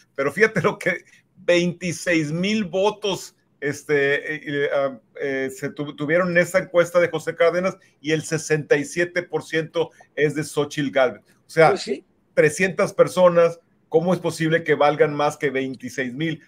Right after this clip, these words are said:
Speaker 1: Al, hasta el momento que saqué el screenshot de ayer, la verdad es que no debemos de lle-, dejarnos llevar por ninguna encuesta, porque es muy difícil cómo estamos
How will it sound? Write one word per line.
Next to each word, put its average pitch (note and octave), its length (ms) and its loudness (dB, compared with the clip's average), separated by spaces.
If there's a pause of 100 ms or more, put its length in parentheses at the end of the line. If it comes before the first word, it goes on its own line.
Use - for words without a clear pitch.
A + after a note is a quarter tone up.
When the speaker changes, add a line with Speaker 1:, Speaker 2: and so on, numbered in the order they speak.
Speaker 1:
Al, C3+ 340 -2
hasta C#3+ 240 -2
el C3+ 40 -4
momento D#3+ 320 -2
que D3 100 0
saqué C3+ 220 -4
el D3+ 120 2
screenshot D3+ 440 -4
de D3+ 80 2
ayer, D#3 360 0 (520)
la F3 120 2
verdad E3 220 4
es G3 100 -4
que - 240 -6 (160)
no D#3+ 380 -2
debemos F3+ 840 -2
de D3 80 -8
lle-, C#3+ 260 -2
dejarnos D#3+ 460 0
llevar D3 460 2 (240)
por C#3 200 -4
ninguna D3 540 -4
encuesta, D3+ 800 -2 (220)
porque C#3 260 -2
es D#3+ 100 0
muy F3+ 260 0
difícil F3 600 -8
cómo G#3 340 0
estamos D#3 560 -2